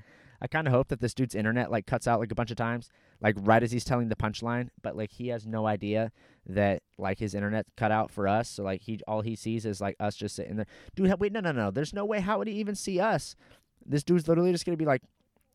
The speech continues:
there's no way, there's, there's no camera in the fucking screen that, like, so, like, this dude's dead ass just gonna be, like,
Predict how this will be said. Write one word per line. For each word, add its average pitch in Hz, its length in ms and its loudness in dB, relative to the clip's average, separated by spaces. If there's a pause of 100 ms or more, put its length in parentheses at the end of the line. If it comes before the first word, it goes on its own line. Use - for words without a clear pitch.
there's 156 280 2
no 175 120 2
way, 175 160 4
there's, 131 200 -2
there's 123 320 -2
no 135 120 0
camera 120 440 0
in 110 100 -2
the 107 80 -2
fucking 104 320 -6
screen 107 640 -2 (460)
that, 107 240 2
like, 104 220 -2
so, 113 160 -4
like, 104 160 0
this 127 160 -2
dude's 131 320 0
dead 117 160 4
ass 120 240 4
just 113 180 -8
gonna 117 140 -6
be, 113 100 -2
like, 110 160 0